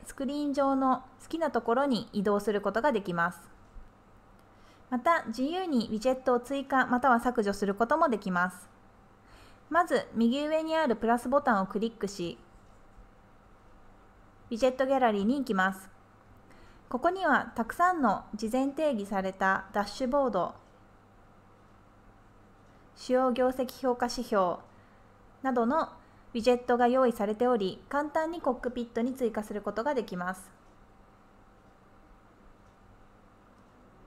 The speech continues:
今回は未処理受注の数というウィジェットを追加したいと思います。ここをクリックして、左上の矢印ボタンを押します。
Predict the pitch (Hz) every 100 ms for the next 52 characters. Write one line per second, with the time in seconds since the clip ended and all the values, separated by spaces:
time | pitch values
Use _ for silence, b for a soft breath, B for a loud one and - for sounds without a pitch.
0 | - - - - - - b b - -
1 | 370 339 269 226 190 185 208 214 302 302
2 | 359 - 320 240 196 262 262 190 - -
3 | - 214 208 214 254 - 220 233 226 240
4 | 269 - 240 226 226 - 233 208 277 240
5 | 196 185 180 185 - - - - - -
6 | - - 262 294 330 330 359 330 - 220
7 | - 185 180 - - - - - - -
8 | 240 277 302 302 294 285 277 - 233 254
9 | 277 285 262 262 220 254 320 277 - 196
10 | - 180 180 - -